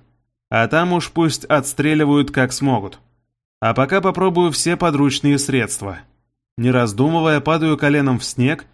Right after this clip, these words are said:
перехватываю рукоять пламя двумя руками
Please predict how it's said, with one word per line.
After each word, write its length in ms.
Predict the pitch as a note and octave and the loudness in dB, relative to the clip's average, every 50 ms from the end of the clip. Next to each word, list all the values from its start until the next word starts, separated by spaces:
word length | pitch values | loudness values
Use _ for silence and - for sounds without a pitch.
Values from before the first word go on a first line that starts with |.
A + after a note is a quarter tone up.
| _ _ _ | _ _ _
перехватываю 720 | - B2+ B2+ C3 B2+ - E3 F3+ F3+ - F3 E3+ F3 E3+ | -2 0 2 2 0 0 0 0 0 0 0 2 2 2
рукоять 500 | E3 D#3 C#3 D#3+ D#3 D#3 D#3+ D#3 D3 - | 0 0 0 0 0 0 0 0 -2 -4
пламя 540 | - - C#3 D#3 D#3 D3+ C#3+ C#3 C3 C3 C3 C3 | -4 -2 0 2 2 2 2 2 2 0 0 -2
двумя 380 | A#2+ A2+ C3 C3+ C3+ B2+ A#2 | -2 -2 0 2 2 2 2
руками 560 | A2 A2 G#2 - D#3 D#3+ D#3 D3+ C3+ C3+ C3+ | 0 -2 -2 -2 -2 0 0 0 -2 -2 -6